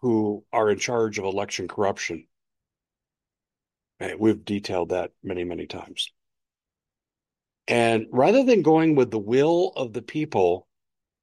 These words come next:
they chose their little globalist insider rhino Republican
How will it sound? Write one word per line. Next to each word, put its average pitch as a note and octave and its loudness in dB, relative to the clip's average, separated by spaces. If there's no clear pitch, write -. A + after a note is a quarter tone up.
they A#2 2
chose D#3 4
their C3+ 4
little B2 2
globalist B2 0
insider A2+ 0
rhino A#2 2
Republican G#2 -4